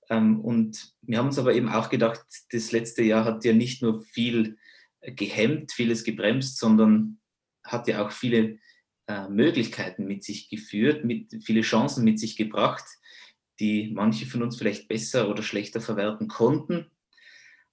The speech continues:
Und ja, das Ganze wird natürlich auch gewisse Einflüsse und Auswirkungen auf die kommenden zwölf Monate machen. Und jetzt,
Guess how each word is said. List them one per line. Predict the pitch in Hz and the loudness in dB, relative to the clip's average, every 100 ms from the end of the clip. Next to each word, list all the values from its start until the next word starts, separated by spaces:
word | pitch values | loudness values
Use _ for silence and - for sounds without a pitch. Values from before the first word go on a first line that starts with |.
| _ | _
Und | 131 127 123 127 127 - - - _ _ _ _ _ _ | 0 2 2 -2 -6 -10 -10 -12 _ _ _ _ _ _
ja, | - 113 180 123 - | 0 2 4 0 -4
das | - 110 | -8 0
Ganze | 131 139 | 2 2
wird | 135 143 | 0 0
natürlich | 135 135 135 123 | -2 -2 2 4
auch | 117 - - - - | 2 -2 -10 -14 -12
gewisse | - 131 131 117 | -8 -2 -2 0
Einflüsse | 113 - 143 - 143 143 131 131 - _ _ _ - - _ | -2 -2 -4 -2 0 2 2 0 -8 _ _ _ -20 -20 _
und | - | -6
Auswirkungen | - 107 131 127 131 123 120 131 - | -2 0 0 -2 0 -2 0 -4 -6
auf | - 107 - | 0 0 0
die | - 110 | -6 0
kommenden | 165 180 131 110 | 2 2 0 -2
zwölf | - 104 - | 0 -2 0
Monate | 98 98 90 | -2 -2 -4
machen. | 90 - 107 | -8 -6 -2
Und | 101 | 0
jetzt, | 120 - - - | 0 0 -8 -14